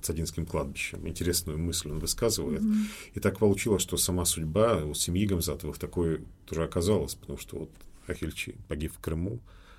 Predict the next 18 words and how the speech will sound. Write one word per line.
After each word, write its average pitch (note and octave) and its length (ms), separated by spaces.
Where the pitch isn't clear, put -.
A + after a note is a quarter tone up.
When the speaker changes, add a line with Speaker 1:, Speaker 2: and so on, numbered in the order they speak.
Speaker 1:
один E2 320
брат, E2 220
э, D#2 380
другой, D#2+ 460
э, C#2+ 300
под, C#2+ 260
э, G1+ 500
Сталинградом F2 640
похоронен F2 580
в - 60
Саратовской - 520
области, - 520
э, D#2+ 280
Расул E2 280
Гамзатович D#2 380
в - 40
Махачкале, E2+ 680
э, D#2+ 260